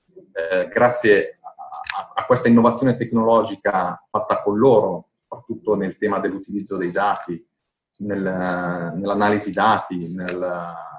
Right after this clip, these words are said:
nel machine learning, nel deep learning, nella, nell'in-, nell'analisi delle, delle immagini, di arrivare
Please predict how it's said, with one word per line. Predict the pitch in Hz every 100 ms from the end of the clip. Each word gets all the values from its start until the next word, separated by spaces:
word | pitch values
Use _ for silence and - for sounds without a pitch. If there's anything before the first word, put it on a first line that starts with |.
| -
nel | 101 101
machine | 101 101 - 101
learning, | 95 113 110 95 92 87
nel | 104 95 92
deep | 117 113
learning, | 101 98 95 90 87 85
nella, | - 95 98 -
nell'in-, | 98 98 95
nell'analisi | 101 98 110 104 92
delle, | 92 90 85 -
delle | 92
immagini, | 98 104 92 95 104 123 - _ _ _ _ _
di | -
arrivare | 107 107 113 113 101 95 85